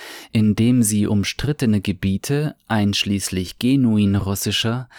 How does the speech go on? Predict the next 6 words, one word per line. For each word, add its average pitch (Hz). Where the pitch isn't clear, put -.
mit 120
dem 123
Status -
nationaler 101
Autonomien 95
versahen, 82